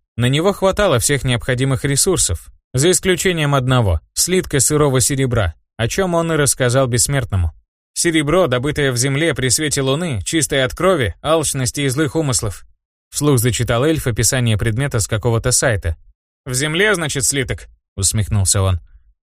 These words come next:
«Хоть бы в консультанты кого пригласили, геологи хреновы!» «Что, что ты говоришь?» не расслышал его староста, или, что вероятнее, не позволил ему разобрать запрещенные слова, следящие из кин.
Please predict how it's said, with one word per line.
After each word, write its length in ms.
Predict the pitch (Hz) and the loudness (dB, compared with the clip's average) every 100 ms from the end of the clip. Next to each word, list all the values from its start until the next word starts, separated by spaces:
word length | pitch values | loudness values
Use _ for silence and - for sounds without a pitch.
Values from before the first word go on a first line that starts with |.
| - | 0
«Хоть 140 | 202 | 0
бы 100 | 185 | 0
в 80 | - | 0
консультанты 580 | 220 202 196 185 185 156 | 0 0 0 0 -2 0
кого 220 | 160 156 | 0 0
пригласили, 540 | 151 143 147 165 139 120 | 0 0 0 2 0 0
геологи 420 | 143 147 131 127 | 2 2 2 -2
хреновы!» 580 | - 160 139 127 113 - _ _ _ _ | -2 0 0 0 -2 -6 _ _ _ _
«Что, 380 | - - 240 175 | -10 -6 0 0
что 260 | - 147 | 0 -2
ты 120 | 143 220 | 0 0
говоришь?» 480 | 262 277 277 - - _ _ _ _ 107 | 2 4 2 -2 -10 _ _ _ _ 0
не 140 | 120 | 2
расслышал 480 | 120 - 143 - 117 | 2 2 0 0 0
его 180 | 117 113 | 2 0
староста, 560 | - 123 117 - 98 - _ - | 0 0 0 0 -4 -4 _ -4
или, 240 | 139 131 | 0 0
что 180 | 120 143 | 2 0
вероятнее, 560 | 123 120 147 - 120 117 | 2 2 2 0 0 0
не 120 | 120 | 2
позволил 440 | 135 127 147 127 | 0 0 2 2
ему 240 | 117 120 120 | 2 2 2
разобрать 420 | 117 123 165 135 | 2 0 0 0
запрещенные 600 | 123 117 - 139 120 110 | -2 -2 -2 -2 0 0
слова, 380 | - 120 143 139 | 0 0 2 0
следящие 600 | 117 113 123 113 - 117 | 0 2 2 0 -2 -2
из 120 | - | -2
кин. 280 | 98 82 | -2 -2